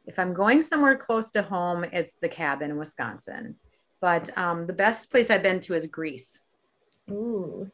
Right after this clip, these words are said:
Speaker 2: fun.
Speaker 1: Mm-hmm.
Speaker 2: Uh, favorite superpower?
Speaker 1: Oh, gosh. Um, I would have to say invisibility.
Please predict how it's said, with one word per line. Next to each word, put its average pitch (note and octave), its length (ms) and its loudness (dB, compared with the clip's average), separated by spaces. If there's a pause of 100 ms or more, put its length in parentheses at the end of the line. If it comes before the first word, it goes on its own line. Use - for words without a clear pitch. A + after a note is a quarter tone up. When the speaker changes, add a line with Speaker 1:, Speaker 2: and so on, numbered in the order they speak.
Speaker 2:
fun. E3 280 -8
Speaker 1:
Mm-hmm. D#3+ 120 -12 (1600)
Speaker 2:
Uh, G#3+ 160 2
favorite A3 420 6
superpower? G#3 880 -4 (960)
Speaker 1:
Oh, F#3 260 2
gosh. C#3 580 -4 (580)
Um, C#4 1040 10 (220)
I C4 40 -4
would C#4+ 160 0
have - 280 -20
to G#3+ 60 -14
say E3+ 1000 0
invisibility. D#3+ 920 -6